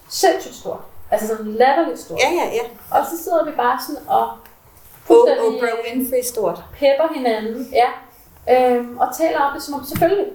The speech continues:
Speaker 1: altså,
Speaker 2: Ja, ja.
Speaker 1: hvor at, eller fejrer, øhm, hvis der sker et eller andet vanvittigt fedt, hvor at, der kan godt være sådan en tendens til i Danmark, føler jeg, man skal ikke sådan råbe alt for højt om sine
Speaker 2: Enig.
Speaker 1: sejre. Altså,
Speaker 2: Yes.
Speaker 1: der er,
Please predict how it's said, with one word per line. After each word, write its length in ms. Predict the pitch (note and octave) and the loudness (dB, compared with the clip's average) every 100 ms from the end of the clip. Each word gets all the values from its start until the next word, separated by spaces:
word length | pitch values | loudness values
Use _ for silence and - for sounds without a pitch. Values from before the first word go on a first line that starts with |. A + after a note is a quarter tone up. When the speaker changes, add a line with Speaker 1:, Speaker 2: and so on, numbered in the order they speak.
| - | -4
Speaker 1:
altså, 180 | G#3+ A3 | -4 -4
Speaker 2:
Ja, 60 | G#3+ - | -10 -16
ja. 60 | - - - | -20 -20 -4
Speaker 1:
hvor 160 | A#3+ C4 | 4 4
at, 120 | - - - - - - - - | 4 -2 -18 -20 -20 -20 -6 4
eller 200 | B3 A#3+ - | 6 6 0
fejrer, 640 | - G3+ B3+ E4 D#4+ D#4 - | -2 0 0 0 -2 -4 -6
øhm, 500 | A#3+ A#3 A3 A3 A3+ A3+ A3+ - - - - - - - | -2 0 0 -2 -6 -14 -20 -20 -20 -20 -20 -20 -20 -16
hvis 260 | A3+ B3+ B3 | 2 4 4
der 80 | A#3 | 2
sker 200 | - D#4+ | 2 2
et 40 | |
eller 120 | C#4 A#3+ | 2 -4
andet 180 | C4+ - - G#3+ | -4 -8 -12 -4
vanvittigt 340 | D4+ D#4 - | 0 0 0
fedt, 260 | C4 C4+ - | -2 -4 -2
hvor 100 | A#3 | 2
at, 200 | A3 - - - - - - | 2 0 -14 -20 -20 -14 -2
der 80 | A#3 | -2
kan 80 | - | 0
godt 160 | B3 A#3+ | -2 -2
være 120 | B3 | -6
sådan 140 | C4+ | -8
en 60 | - | -6
tendens 380 | A#3+ A3 A#3+ - | -6 -2 -4 -2
til 200 | B3+ - | -2 -2
i 20 | - | -4
Danmark, 380 | G#3 G#3+ B3+ B3 | -6 -4 -4 0
føler 180 | A3 | 0
jeg, 160 | - - - - | 0 -4 -10 2
man 160 | A#3+ | 2
skal 100 | A#3+ A#3+ | 6 4
ikke 100 | D#4+ | 2
sådan 140 | D4+ | 2
råbe 320 | A#3+ A3+ A3+ | 2 2 0
alt 180 | C4+ C4+ | 0 0
for 80 | A#3+ | -4
højt 380 | G#3+ G3 - - - - - - - - - - - | -2 -4 -6 -18 -20 -20 -20 -20 -20 -20 -20 -14 -2
om 240 | - B3 | 2 2
sine 220 | B3 A3+ | 0 -2
Speaker 2:
Enig. 120 | A3 G#3+ | -2 2
Speaker 1:
sejre. 440 | F#3+ F#3+ G3+ G#3+ - | 0 0 -2 -6 -6
Altså, 140 | A3 - | -2 2
Speaker 2:
Yes. 60 | |
Speaker 1:
der 40 | A3 | 2
er, 160 | B3+ | 0